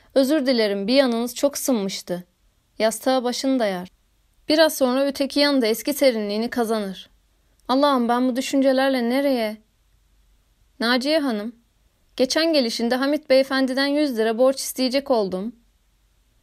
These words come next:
Hikmet, "Seni dinlemiyorum işte, başka şeyler düşünüyorum. Duyuyorsun. Bir kelimesini bile kaçırmadın.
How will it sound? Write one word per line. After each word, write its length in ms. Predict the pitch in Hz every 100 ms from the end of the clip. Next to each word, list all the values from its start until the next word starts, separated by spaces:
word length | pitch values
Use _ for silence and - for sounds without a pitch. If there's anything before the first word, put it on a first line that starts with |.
| _ _
Hikmet, 540 | 233 - 247 269 - - _ _ _ _ _
"Seni 280 | - 277 294
dinlemiyorum 600 | 302 320 330 285 220 202
işte, 240 | - 214
başka 260 | 240 - 285
şeyler 400 | 302 294 294 240
düşünüyorum. 640 | - 202 190 185 185 196 _ _ -
Duyuyorsun. 640 | 302 311 226 196 - 196 - _ _ _ -
Bir 160 | 294
kelimesini 560 | 294 277 277 277 277 285
bile 140 | 208
kaçırmadın. 720 | 247 262 - 269 208 185 101